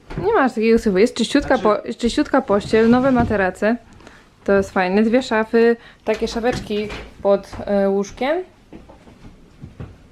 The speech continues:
Speaker 1: Lustereczko, prysznic elegancko. Patrzcie, ręczniczek, wszystkie właśnie zmiotki, o których mówiłam.
Speaker 2: Ale wszystko jest podpisane.
Speaker 1: Kibelek.
Speaker 2: B osiem, my jesteśmy B osiem, tak jak każdy ma pesel,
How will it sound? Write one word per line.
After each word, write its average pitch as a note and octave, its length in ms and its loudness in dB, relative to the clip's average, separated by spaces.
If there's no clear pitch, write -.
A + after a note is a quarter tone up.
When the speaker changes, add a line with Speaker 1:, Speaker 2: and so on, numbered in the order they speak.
Speaker 1:
Lustereczko, C4 1000 2
prysznic A#3+ 580 4
elegancko. G#3+ 920 0
Patrzcie, F#3 360 -2
ręczniczek, A#3+ 840 2
wszystkie A3 340 0
właśnie G3 280 -2
zmiotki, C4+ 360 2
o B3+ 60 4
których B3 260 2
mówiłam. A#3 480 4
Speaker 2:
Ale A3+ 80 2
wszystko E3 300 -4
jest D3 160 -2
podpisane. A#2 600 -4
Speaker 1:
Kibelek. A3+ 640 2
Speaker 2:
B A3+ 60 2
osiem, A#2 180 -2
my B2 80 -4
jesteśmy C3+ 420 -4
B B2 200 2
osiem, G#2+ 360 0
tak G#2 120 -4
jak G#2+ 140 -4
każdy A#2 240 -4
ma A2 100 -2
pesel, B2 380 -4